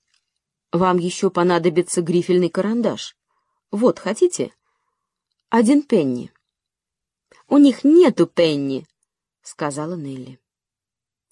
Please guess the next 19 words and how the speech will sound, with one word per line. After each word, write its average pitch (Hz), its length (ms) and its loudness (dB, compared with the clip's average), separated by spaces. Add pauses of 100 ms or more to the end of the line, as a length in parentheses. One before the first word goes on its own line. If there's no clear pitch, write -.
(420)
"Тогда 185 300 -2
возьмите 165 420 -2
карандаш 156 640 -8 (340)
и 254 80 -4
скажите 311 420 -2
папе, 302 300 -2
пускай 214 400 -2
отдаст 180 340 -2
мне 185 120 -4
пенни, 311 320 2
когда 240 320 -4
в - 20 -18
следующий 185 460 0
раз 196 220 0
будет 160 280 -6
в 135 60 -12
городе", 143 480 -2 (920)
сказал 147 460 -6
мистер 143 380 -6